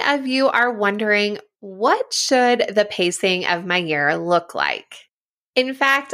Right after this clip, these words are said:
this can look different for the different types of lessons you teach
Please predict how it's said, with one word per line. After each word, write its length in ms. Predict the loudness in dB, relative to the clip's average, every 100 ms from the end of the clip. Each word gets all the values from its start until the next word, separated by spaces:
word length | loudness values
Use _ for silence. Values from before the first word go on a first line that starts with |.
| -10
this 320 | 0 0 0
can 240 | -2 -2 0
look 220 | -2 0
different 580 | -2 0 2 2 0 0
for 400 | 4 6 4 4
the 160 | 2
different 540 | 0 0 0 2 -2 0
types 340 | 0 0 2
of 120 | 0
lessons 680 | 2 2 2 2 -2 -2 0
you 160 | -2
teach 460 | -2 -6 -4 -4